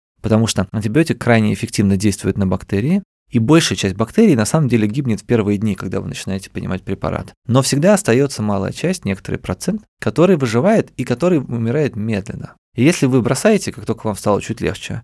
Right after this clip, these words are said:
то у вас вот эта часть недобитая остается,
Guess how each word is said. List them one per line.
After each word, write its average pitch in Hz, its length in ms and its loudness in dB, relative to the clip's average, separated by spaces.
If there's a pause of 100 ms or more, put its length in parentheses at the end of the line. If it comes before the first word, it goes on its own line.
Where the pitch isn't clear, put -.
(120)
то 127 120 0
у - 20 4
вас 185 220 4
вот 117 120 -4
эта 110 320 0
часть 101 300 -2
недобитая 123 520 0
остается, 120 640 0